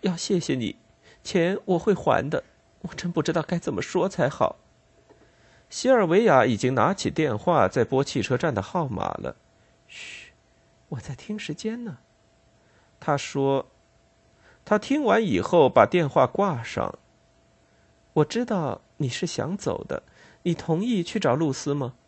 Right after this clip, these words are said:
我会通知他。不过还有一个问题。”他挑剔地看了看卡拉的短裤和 T 恤。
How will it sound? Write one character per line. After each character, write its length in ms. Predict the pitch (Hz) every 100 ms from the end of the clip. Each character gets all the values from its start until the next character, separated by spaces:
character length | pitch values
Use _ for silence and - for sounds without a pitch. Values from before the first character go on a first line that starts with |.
| _
我 100 | 139
会 140 | 160
通 240 | - 190 190
知 180 | 214
他。 220 | 220 - - _ _ _ _ _
不 100 | 160
过 260 | 160 165 143 -
还 220 | - - 196
有 160 | 247
一 100 | 120
个 120 | 113
问 260 | 131 135 104
题。” 300 | - 101 71 - _ _ _ _ _ _
他 140 | -
挑 320 | 151 208 226
剔 220 | 247 220 143
地 120 | 120
看 220 | - 156
了 80 | 120
看 180 | - 117
卡 220 | - 92
拉 100 | 113
的 140 | 123
短 300 | - 101 71
裤 160 | - 135
和 100 | 101
T 320 | - 131 156
恤。 320 | - 110 76